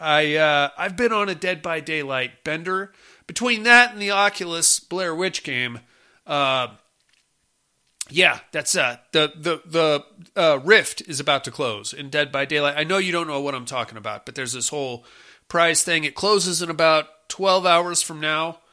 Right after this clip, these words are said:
So as soon as I get this podcast up and out, I'm probably gonna jump right back into Dead by Daylight. But then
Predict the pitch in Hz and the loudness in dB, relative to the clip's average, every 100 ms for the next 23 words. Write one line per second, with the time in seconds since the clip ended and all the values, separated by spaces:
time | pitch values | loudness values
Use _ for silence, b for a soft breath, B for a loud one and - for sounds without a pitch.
0 | b b b b - 175 156 151 147 143 | b b b b -2 0 2 4 2 -2
1 | 147 - 254 254 208 185 170 156 175 175 | 0 0 0 2 4 6 4 2 -8 -6
2 | 156 - - 160 151 - 147 131 - _ | -4 -4 -2 -2 -2 -4 -2 -4 -8 _
3 | 175 175 143 131 190 180 180 151 123 170 | -2 -2 -6 -8 2 2 2 -8 -2 -2
4 | 156 151 151 139 147 123 143 143 139 - | -2 -6 -6 -4 -6 -2 -4 -2 -6 -6
5 | 131 135 139 131 113 156 160 147 139 139 | -10 -8 -8 -8 -8 -6 -2 -2 -2 -2
6 | - 302 | 8 8